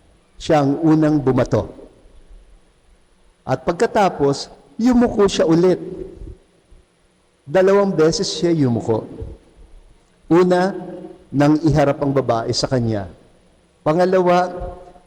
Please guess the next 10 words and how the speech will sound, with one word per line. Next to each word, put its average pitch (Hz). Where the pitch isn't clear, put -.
pagkatapos 151
niyang 160
sabihin, 143
"Okay, 180
batuhin 151
ninyo 127
kung 131
wala 131
kayong 127
kasalanan." 101